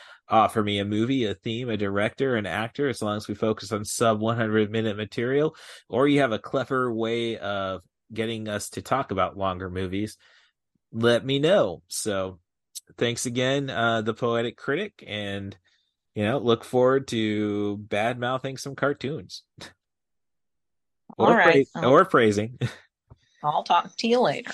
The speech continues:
Speaker 1: I will say that the, uh, Spielberg draft did not give enough Fievel love out there.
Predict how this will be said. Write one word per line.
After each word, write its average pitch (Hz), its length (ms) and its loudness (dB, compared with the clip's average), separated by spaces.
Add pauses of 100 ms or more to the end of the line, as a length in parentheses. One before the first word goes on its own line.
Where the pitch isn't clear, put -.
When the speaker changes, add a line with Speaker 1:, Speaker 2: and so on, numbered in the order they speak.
(100)
Speaker 1:
I 117 120 6
will 135 220 8
say 147 380 6
that 127 300 2
the, 113 340 2
uh, 107 240 2
Spielberg 139 560 0
draft 127 300 0
did 101 100 -14
not 110 300 -4
give 110 320 -4 (120)
enough 104 400 -6
Fievel 98 460 -4
love 67 240 -12
out 69 220 -10
there. - 240 -12